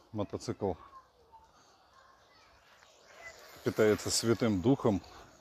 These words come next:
и немножечко запивает его бензином. <laughs> Потому что я увидел, э, цифру в тридцать три километра – на литр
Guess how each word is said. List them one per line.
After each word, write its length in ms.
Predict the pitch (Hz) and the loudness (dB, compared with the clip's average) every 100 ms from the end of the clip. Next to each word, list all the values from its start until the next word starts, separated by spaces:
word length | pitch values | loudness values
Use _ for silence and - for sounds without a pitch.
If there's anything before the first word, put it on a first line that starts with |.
| - - _ _ - - - - - - _ _ _ | -20 -20 _ _ -20 -20 -20 -20 -20 -20 _ _ _
и 360 | 101 98 104 104 | -10 -6 -4 -2
немножечко 680 | 98 101 104 110 98 - 113 | -2 0 0 0 -2 -6 -4
запивает 640 | 95 101 104 95 98 95 | -4 -4 0 2 2 0
его 120 | 95 | -4
бензином. 640 | 92 98 95 90 92 87 80 - - - | -4 -4 -2 -2 -2 -4 -8 -14 -20 -20
<laughs> 300 | - - _ | -20 -20 _
Потому 380 | - 92 - 113 | -14 -6 -2 -2
что 220 | 101 104 90 _ - - - - - | -2 -4 -6 _ -20 -20 -18 -18 -16
я 180 | - 95 | -8 -2
увидел, 600 | 104 95 98 95 101 92 - - - _ _ - - - _ _ _ _ - - - _ - | 0 0 -2 -2 -2 -2 -6 -20 -20 _ _ -20 -20 -20 _ _ _ _ -20 -20 -20 _ -18
э, 760 | 104 98 95 90 92 90 90 85 - - - _ - - - - 277 - 269 269 - - - - - - - - - 165 | -8 -4 -2 -2 -4 -4 -8 -12 -18 -20 -20 _ -20 -20 -20 -20 -20 -20 -20 -18 -18 -20 -20 -20 -20 -16 -16 -16 -8 -6
цифру 380 | - 127 123 110 | 4 6 6 2
в 120 | - | 0
тридцать 420 | - 117 107 - | -2 0 0 -4
три 160 | - 107 | -4 -4
километра – 720 | 98 95 95 110 113 101 90 82 - - - - - - - - 120 | -2 0 2 2 2 0 0 -4 -16 -20 -20 -20 -20 -20 -20 -12 -8
на 100 | 107 | -2
литр 380 | 98 127 - 110 | 0 0 0 -2